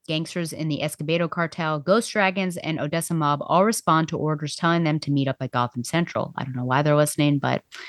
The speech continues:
let's just go along with it. They worry that it might be a trap, but they have nothing to lose. This is just like the fir-, the,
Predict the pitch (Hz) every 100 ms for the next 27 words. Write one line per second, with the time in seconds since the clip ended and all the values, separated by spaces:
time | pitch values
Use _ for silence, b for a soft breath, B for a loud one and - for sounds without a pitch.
0 | B - 120 135 - - - - 139 -
1 | 135 131 127 120 - - _ B B B
2 | B B B 190 180 208 233 226 208 190
3 | 190 180 160 - 262 277 285 175 165 160
4 | 151 175 180 202 277 277 139 254 294 302
5 | 233 233 233 196 - _ _ 180 185 -
6 | 208 190 240 185